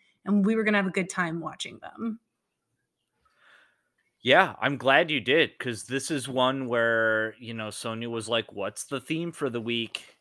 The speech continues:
Speaker 2: Or what are the movies for the week?" And I told her, I said, "The Mummy and Blast from the Past." And she was like, "Oh, Brendan Fraser.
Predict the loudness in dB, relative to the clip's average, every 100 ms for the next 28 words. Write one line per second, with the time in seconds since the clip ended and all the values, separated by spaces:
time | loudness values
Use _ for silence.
0 | _ _ -4 2 4 4 4 2 2 0
1 | -2 -4 -6 -6 -8 -10 -10 -6 -6 -4
2 | -4 -4 -4 -6 -6 -6 -8 -8 -8 -4
3 | 0 0 0 -6 -6 -2 0 0 -2 -8
4 | -8 0 0 0 -4 -10 -16 -14 -10 -2
5 | 0 0 2 8 8 8 4 2 0 4
6 | 4 4 0 -4